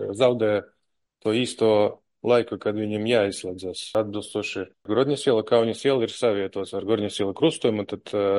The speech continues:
tā krustojuma arī tiks precizēts ieslēgšana, izslēgšanas laiks.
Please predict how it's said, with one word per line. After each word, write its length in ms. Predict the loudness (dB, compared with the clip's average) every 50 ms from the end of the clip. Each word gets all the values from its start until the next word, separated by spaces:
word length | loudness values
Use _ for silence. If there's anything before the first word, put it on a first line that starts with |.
| 0 0
tā 200 | 0 0 0 2 0
krustojuma 500 | 0 -2 -2 -2 0 -2 -2 0 0 0
arī 100 | 0 0 -4
tiks 340 | -8 -10 -10 -12 -14 -14 _ _ _ _ _ _ -2
precizēts 580 | 0 0 0 0 -2 -2 0 0 0 0 -2
ieslēgšana, 540 | -2 -4 -2 -2 -2 -2 -2 -4 -4 -6 -6
izslēgšanas 560 | -6 -6 -4 -4 -4 -4 -6 -6 -6 -6 -4
laiks. 340 | -4 -4 -4 -6 -10 -16 -20